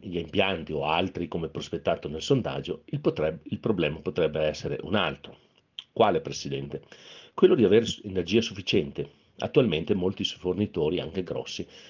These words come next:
non hanno ancora chiuso i contratti per acquistare la corrente che venderanno nel duemilaventitré. Ciò signi-, non significa che in generale non ci sarà corrente a disposizione, ma ora come ora non sanno dirci quanta corrente ognuno sarà in grado di assicurare.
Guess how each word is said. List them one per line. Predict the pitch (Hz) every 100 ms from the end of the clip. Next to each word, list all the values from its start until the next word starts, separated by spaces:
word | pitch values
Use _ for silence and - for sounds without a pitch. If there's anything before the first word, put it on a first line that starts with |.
| -
non | - 95
hanno | 135
ancora | 98 95 80
chiuso | - 92
i | 90
contratti | 82 76 87 -
per | - 80
acquistare | 85 - 95
la | 87
corrente | - 76 85 82 85
che | -
venderanno | 80 87 82 80 87
nel | 85 78
duemilaventitré. | 82 87 80 78 76 76 71 - _ - _ - - -
Ciò | -
signi-, | 156 131 113 107
non | 87
significa | - 110 175 123 80
che | 92
in |
generale | 85 85 85 87 90 90
non | - 98 107
ci | -
sarà | 87 85 85
corrente | 82 82 82 78
a |
disposizione, | 73 - 71 73 90 69 - _ - - - -
ma | 67
ora | 104 139
come | - 107
ora | 90 76 90
non | 101 82
sanno | - 117 107
dirci | 87 101 - 120 -
quanta | 90 107 131 135
corrente | - 82 82 98 123
ognuno | 107 92 90
sarà | 90
in | 82
grado | 78 78
di | 80
assicurare. | - 80 - 60 -